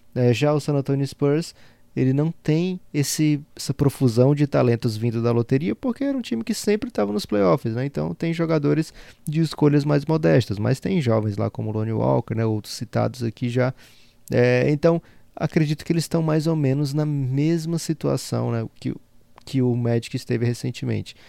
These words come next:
Trago de volta essa galera que me deixa competir, mas não competir lá em cima, ou busco uma grande reformulação, né? E se eu buscar uma grande reformulação,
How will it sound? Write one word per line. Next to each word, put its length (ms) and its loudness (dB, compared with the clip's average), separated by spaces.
Trago 400 4
de 120 4
volta 320 2
essa 160 -2
galera 280 4
que 140 -2
me 140 4
deixa 340 2
competir, 720 0
mas 220 4
não 140 2
competir 480 0
lá 120 2
em 60 0
cima, 480 -2
ou 180 4
busco 720 0
uma 400 -2
grande 480 2
reformulação, 960 -2
né? 100 -6
E 60 -6
se 140 -8
eu 40 -2
buscar 280 -4
uma 60 -2
grande 240 -2
reformulação, 800 -4